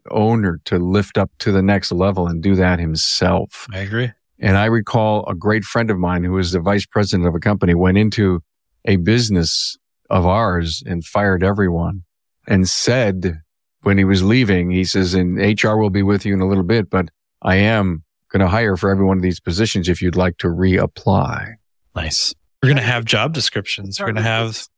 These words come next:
Speaker 2: operating procedures. You're gonna know what your role is and why.
Speaker 1: Pen to paper. Systems,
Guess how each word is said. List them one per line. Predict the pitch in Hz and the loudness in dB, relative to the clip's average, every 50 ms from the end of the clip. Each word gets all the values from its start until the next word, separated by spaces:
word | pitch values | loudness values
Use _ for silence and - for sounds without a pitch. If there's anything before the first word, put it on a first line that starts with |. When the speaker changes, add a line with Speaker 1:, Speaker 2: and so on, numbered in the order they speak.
| _ _ _ | _ _ _
Speaker 2:
operating | - 127 135 143 143 120 117 113 107 | -2 0 0 2 2 2 2 0 0
procedures. | - - 107 - - 120 107 98 101 - 101 98 - - - | -2 -2 -2 0 0 0 -2 -2 -2 -6 -6 -6 -6 -4 -2
You're | 110 | 0
gonna | 117 117 117 | 2 2 2
know | 113 117 117 120 | 2 2 2 2
what | 117 117 113 | 0 0 0
your | - 113 113 110 110 110 107 - 156 - _ _ | 2 2 2 2 2 0 -2 -4 -10 -16 _ _
role | 120 113 117 117 120 123 117 117 | 0 0 2 2 2 0 0 0
is | 110 113 120 123 123 123 | 0 0 0 0 -2 -2
and | 120 110 104 | -4 -4 -4
why. | 101 110 117 110 95 95 95 - - - _ _ _ _ _ _ _ _ _ | -2 -2 0 0 0 -2 -4 -6 -10 -18 _ _ _ _ _ _ _ _ _
Speaker 1:
Pen | - - 185 208 233 262 240 | -4 -2 0 0 2 2 2
to | 240 226 | 0 0
paper. | 185 - 131 170 196 202 - - 107 87 71 69 107 - - _ _ _ _ _ _ | 0 -2 -2 0 0 -2 -2 -2 -2 -2 -4 -6 -8 -12 -16 _ _ _ _ _ _
Systems, | - 156 139 160 185 180 - - 117 101 95 90 85 | -6 -2 0 0 0 0 0 0 0 0 0 -2 -4